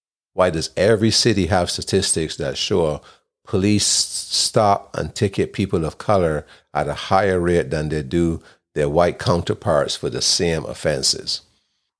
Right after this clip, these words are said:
Why do we need the phrase Black Lives Matter when we know that all lives matter? Why are there so few coaches of color in major league sports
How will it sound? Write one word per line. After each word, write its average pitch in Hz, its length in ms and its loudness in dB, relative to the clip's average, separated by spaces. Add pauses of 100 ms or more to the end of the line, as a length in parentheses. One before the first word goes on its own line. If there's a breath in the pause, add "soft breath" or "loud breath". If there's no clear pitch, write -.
(520)
Why 87 200 4
do 90 140 2
we 87 120 2
need 107 240 2
the 95 80 0
phrase 78 340 0
Black 64 340 -4
Lives 67 300 -2
Matter 67 480 -6 (120)
when 80 200 0
we - 80 -4
know 185 260 2
that 73 200 0
all 67 180 2
lives 62 340 -6
matter? 58 440 -12 (580)
Why 90 180 2
are 98 80 4
there 98 200 4
so 98 280 2
few 120 320 -4
coaches 98 500 0
of 80 140 -6
color 87 400 2
in 76 320 -2
major 85 360 2
league 76 260 -2
sports 85 520 2